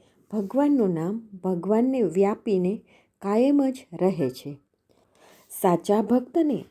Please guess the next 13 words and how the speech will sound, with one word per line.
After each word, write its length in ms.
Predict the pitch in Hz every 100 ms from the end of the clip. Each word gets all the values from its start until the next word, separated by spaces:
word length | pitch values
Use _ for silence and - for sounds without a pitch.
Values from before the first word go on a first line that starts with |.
| _
આધ્યાત્મિક 720 | 175 185 214 240 269 302 302
અનુભૂતિઓ 880 | - 196 196 196 180 196 196 202 202
થાય 320 | 202 202 214
તો 300 | 208 - 285
પણ 240 | - 120 113 - _ _ _ _ _ -
તેણે 420 | 202 165 156 151 _ _ -
નિરંતર 560 | 233 262 302 269 156 151 151
નામસ્મરણ 720 | 175 165 165 180 - 202 233
ચાલુ 400 | 254 - 208 233
જ 140 | 285 262
રાખવું 420 | 175 131 - 165
જોઈએ. 420 | - 135 143 139 _ _ _ _ _ _ _
આપણે 500 | 175 170 170 165